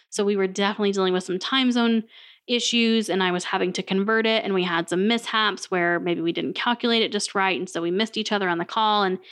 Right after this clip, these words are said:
it was just a lot more of a pain than it needed to be, because I had no idea that automated schedulers even existed. So that's one thing I would have done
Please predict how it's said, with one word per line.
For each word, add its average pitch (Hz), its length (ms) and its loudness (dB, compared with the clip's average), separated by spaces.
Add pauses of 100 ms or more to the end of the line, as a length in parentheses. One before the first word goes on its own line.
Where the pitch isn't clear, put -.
(320)
it 254 100 0
was 285 160 0
just 302 160 -6
a 240 320 0
lot 220 340 0 (140)
more 196 440 2
of 185 60 -2
a 175 60 0
pain 190 320 0
than 180 120 2
it 165 40 -4
needed 185 280 0
to 208 60 -4
be, 202 280 2
because 226 260 -2
I 202 60 0
had 202 220 -2
no 202 160 4
idea 185 320 0
that 180 280 -2
automated 180 400 -2
schedulers 170 440 -2
even 165 160 0
existed. 170 580 -6 (600)
So 233 120 -6
that's 262 220 -2
one 240 160 2
thing 220 100 2
I 202 80 2
would 190 140 2
have 180 80 0
done 180 260 0